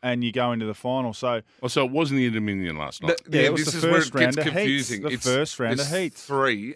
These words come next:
Speaker 3: and then a final, but the three are all three days apart.
Speaker 2: Well, the
Speaker 1: Mm.
Speaker 2: Indians will win the three heats.
Speaker 3: Yeah, <laughs> we'll win the final.
Speaker 1: Pardon
Speaker 2: We'll
Speaker 1: me?
Speaker 2: win the final.
Speaker 1: Well, maybe so. But that is yet to reveal itself. So last night, first round of heats.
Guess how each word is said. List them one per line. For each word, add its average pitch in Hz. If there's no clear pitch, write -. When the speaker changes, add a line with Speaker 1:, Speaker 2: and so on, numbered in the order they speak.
Speaker 3:
and 120
then 117
a 113
final, 117
but 104
the 117
three 131
are 113
all 123
three 123
days 113
apart. 107
Speaker 2:
Well, 104
the 117
Speaker 1:
Mm. 131
Speaker 2:
Indians 120
will 95
win 98
the 87
three 85
heats. -
Speaker 3:
Yeah, 139
<laughs> -
we'll 135
win 127
the 117
final. 139
Speaker 1:
Pardon 113
Speaker 2:
We'll 117
Speaker 1:
me? 107
Speaker 2:
win 107
the 92
final. -
Speaker 1:
Well, 143
maybe 147
so. 147
But 131
that 147
is 117
yet 127
to 117
reveal 113
itself. 107
So 131
last 135
night, 131
first 131
round 117
of 101
heats. -